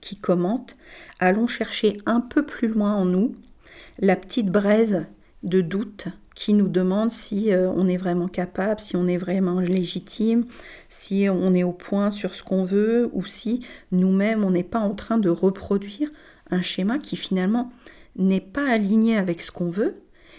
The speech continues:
Et dans ce cas-là, puisque nous-mêmes, on est en instabilité sur ce qu'on attend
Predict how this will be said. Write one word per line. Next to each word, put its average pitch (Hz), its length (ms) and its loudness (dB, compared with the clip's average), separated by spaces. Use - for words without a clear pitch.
Et 190 120 2
dans 202 160 0
ce 202 100 -6
cas-là, 254 280 0
puisque - 400 -4
nous-mêmes, 233 760 4
on 185 180 2
est 190 100 2
en 185 180 2
instabilité 196 800 0
sur - 240 -10
ce - 60 -14
qu'on 180 240 -2
attend 202 480 -4